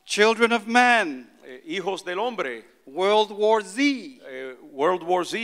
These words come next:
Speaker 2: o, eh, eh, Guerra Mundial Z. ¿Cuántos la vieron? Confiesen ahora mismo, levanten la mano. Yo la vi,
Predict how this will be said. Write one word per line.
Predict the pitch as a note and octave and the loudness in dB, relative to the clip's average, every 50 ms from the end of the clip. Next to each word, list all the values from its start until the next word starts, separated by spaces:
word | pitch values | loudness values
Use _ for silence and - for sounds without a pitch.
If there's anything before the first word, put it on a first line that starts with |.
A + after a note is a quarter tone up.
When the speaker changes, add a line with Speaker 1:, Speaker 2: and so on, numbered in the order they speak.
| G#3+ F3 C3+ B2+ | -4 -2 -2 -2
Speaker 2:
o, | B2 B2 B2 B2 B2 B2+ | 0 0 0 0 0 0
eh, | A#2+ A#2 A#2 A#2 A#2 A#2 - _ _ _ _ _ _ | 0 0 -2 -2 -4 -8 -12 _ _ _ _ _ _
eh, | - B2+ A#2 A2 A2 A2 A2+ A2+ _ _ _ | -18 -18 -16 -16 -18 -20 _ _ _ _ _
Guerra | D3+ D#3 F3 F#3 F3+ | -2 0 0 0 0
Mundial | E3+ E3 D#3 D3 D#3+ E3+ F3 E3+ E3+ D#3 | -2 -4 -6 -4 0 0 0 0 0 -4
Z. | - - - - G3+ A3 - - B2+ A2+ - | -8 -8 -6 -4 -4 -4 -4 -4 -8 -8 -6
¿Cuántos | F#3+ G#3+ G#3 G#3+ F#3+ | -8 -6 -6 -4 -4
la | F3 | -4
vieron? | D#3+ E3 D#3+ C#3+ C3 - | -4 -4 -4 -6 -6 -6
Confiesen | D3+ C3+ - F#3 F#3 F3+ - B2+ B2 | -10 -10 -8 -6 -6 -6 -6 -8 -10
ahora | B2 B2+ B2 | -8 -8 -8
mismo, | B2 A#2+ B2 | -8 -8 -6
levanten | B2 C3+ E3+ F3+ G#3 G3 | -4 -4 -4 -4 -6 -8
la | F#3 F3 | -8 -8
mano. | E3+ D3+ B2 G#2+ F#2 - - - _ _ _ - | -6 -6 -8 -8 -10 -16 -20 -20 _ _ _ -10
Yo | A#2 C#3+ E3+ | -6 -6 -4
la | G3+ G#3 | -4 -4
vi, | G#3 A3 A3+ G3 | -6 -6 -8 -12